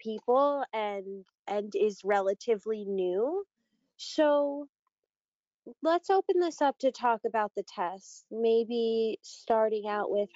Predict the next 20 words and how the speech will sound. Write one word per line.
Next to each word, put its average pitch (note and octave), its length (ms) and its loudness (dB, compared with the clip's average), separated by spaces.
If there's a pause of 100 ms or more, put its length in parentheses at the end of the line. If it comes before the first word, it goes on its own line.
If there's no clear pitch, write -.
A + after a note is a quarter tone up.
how, A3+ 640 4 (520)
how C4 160 2
did D4+ 160 -4
you F4 180 0
find D#4+ 260 -2
the D4 100 -6
test? G3+ 500 -6 (100)
You A3 140 -6
know, G#3 540 -4
when, G#3 640 2 (480)
when A3+ 160 4
you A3 120 4
said G#3+ 440 2
you A3 140 -4
wanted G#3 300 2
to A3+ 80 -4
see G#3 320 -2
if G3+ 160 0
you G#3 140 -4
could - 160 -6